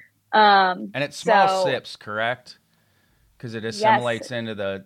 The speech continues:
Speaker 2: the bloodstream better. 'Cause, I mean, people wanna chug,
Speaker 1: Yes,
Speaker 2: but it's,
Speaker 1: sir.
Speaker 2: it's smaller sips, correct?
Speaker 1: Yes. Smaller sips is always better. I always, whenever I used to do hydration testing, um,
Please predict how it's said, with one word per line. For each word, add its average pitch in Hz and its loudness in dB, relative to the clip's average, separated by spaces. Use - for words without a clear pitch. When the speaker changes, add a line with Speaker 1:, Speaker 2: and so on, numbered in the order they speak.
Speaker 2:
the 101 -12
bloodstream 104 -10
better. 98 -6
'Cause, - -20
I 95 -18
mean, 95 -14
people 101 -16
wanna 87 -12
chug, 98 -8
Speaker 1:
Yes, 104 -12
Speaker 2:
but 87 -12
it's, 269 -8
Speaker 1:
sir. 254 -10
Speaker 2:
it's - -16
smaller 98 -8
sips, - -18
correct? 85 -16
Speaker 1:
Yes. 214 0
Smaller 220 4
sips 226 0
is 214 -2
always 208 4
better. 196 4
I 190 6
always, 190 0
whenever 214 0
I 214 4
used 214 -8
to 220 -10
do 208 -6
hydration 214 -4
testing, 202 -2
um, 180 -2